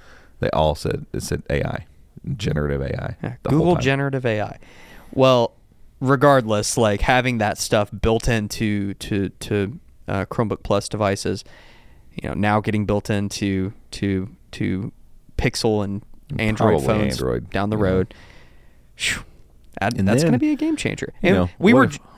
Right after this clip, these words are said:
Speaker 1: what does a smart speaker look like with something like that in it?
Speaker 2: Exactly.
Speaker 1: Like, that, that's a whole different thing. If I can have a conversation with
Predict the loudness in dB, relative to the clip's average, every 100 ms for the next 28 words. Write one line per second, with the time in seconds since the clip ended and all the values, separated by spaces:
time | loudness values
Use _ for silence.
0 | -4 0 2 0 -2 0 -2 -2 -4 -2
1 | -2 -2 -6 -6 -6 -6 -4 -4 -4 -2
2 | -2 -4 -8 -16 -14 -12 -8 -6 -4 -4
3 | -4 -10 -14 -20 -20 -20 -2 -2 -2 -4
4 | -2 0 -2 0 2 2 0 -4 -2 0
5 | 0 -2 0 0 0 -2 -4 -2 0 0
6 | -4 -4 -2 0 2 0 0 -2 -2 -2
7 | -4